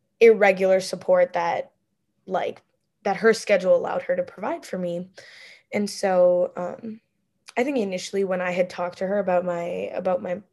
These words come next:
deteriorating mental health at the time, um,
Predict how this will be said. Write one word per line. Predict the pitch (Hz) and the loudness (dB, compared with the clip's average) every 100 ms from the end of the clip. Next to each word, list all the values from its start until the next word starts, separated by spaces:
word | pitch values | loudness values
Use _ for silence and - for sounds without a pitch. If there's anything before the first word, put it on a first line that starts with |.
| _ _ _ _ - | _ _ _ _ -6
deteriorating | 208 - 269 247 220 190 190 | -6 -2 0 2 2 2 0
mental | 185 180 180 | -2 -2 -2
health | 175 180 | 0 2
at | 180 | 0
the | 175 | -4
time, | - 180 175 180 - _ - - - - | -8 -8 -6 -8 -14 _ -20 -20 -18 -6
um, | 190 170 165 | -4 -4 -6